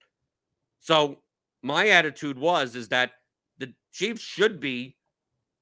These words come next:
fifty, sixty percent. They should be fifty to sixty percent owned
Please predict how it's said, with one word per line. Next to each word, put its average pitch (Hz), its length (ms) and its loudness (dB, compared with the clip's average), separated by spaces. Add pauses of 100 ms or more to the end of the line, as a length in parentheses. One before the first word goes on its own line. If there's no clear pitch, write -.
(100)
fifty, 202 640 -4
sixty 175 500 -6
percent. 175 320 -8
They 160 140 -2
should 254 360 2
be 170 140 -4
fifty 127 380 -6
to 117 80 -8
sixty 131 380 -10
percent 127 420 -4
owned 123 260 0